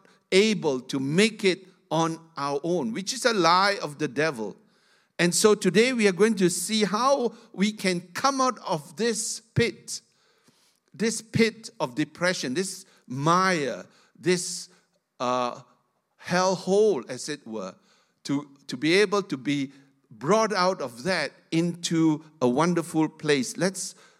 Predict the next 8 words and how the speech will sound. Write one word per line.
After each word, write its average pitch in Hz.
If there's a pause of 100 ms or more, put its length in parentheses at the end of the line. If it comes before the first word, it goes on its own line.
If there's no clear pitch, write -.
continue 170 (400)
to 139
see 180
what, 156 (420)
um, 117 (1300)
the 120
scripture 175
says 160